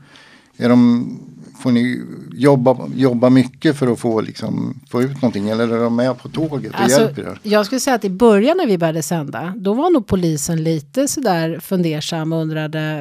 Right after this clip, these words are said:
Speaker 2: eh, vad det här var för något. Och, eh, eh, då var det inte så lätt alla gånger att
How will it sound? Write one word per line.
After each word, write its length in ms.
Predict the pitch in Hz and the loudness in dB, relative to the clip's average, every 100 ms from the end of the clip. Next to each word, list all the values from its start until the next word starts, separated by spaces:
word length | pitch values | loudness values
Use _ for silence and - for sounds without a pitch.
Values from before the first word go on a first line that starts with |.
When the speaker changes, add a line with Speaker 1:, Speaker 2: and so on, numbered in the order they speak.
| 151 78 | -8 -6
Speaker 2:
eh, 240 | 170 156 | -4 -4
vad 160 | 151 165 | -2 0
det 60 | |
här 200 | 180 254 | 4 4
var 220 | 262 254 277 | 4 2 0
för 160 | - | 0
något. 360 | 240 269 - - | 0 0 -2 -6
Och, 380 | 202 - _ 190 | -6 -6 _ 0
eh, 280 | 180 170 175 _ _ - - _ _ _ _ | 2 2 0 _ _ -20 -20 _ _ _ _
eh, 720 | 214 175 175 170 165 160 165 | 0 4 4 4 2 2 0
då 140 | 175 | 0
var 140 | 214 302 | 4 4
det 40 | |
inte 180 | 359 - | 4 0
så 100 | - | -2
lätt 320 | 165 151 - | -2 -4 -4
alla 160 | 175 165 | -4 -2
gånger 480 | 156 151 143 175 - | -2 -4 -6 -8 -6
att 300 | 170 170 - | -8 -8 -14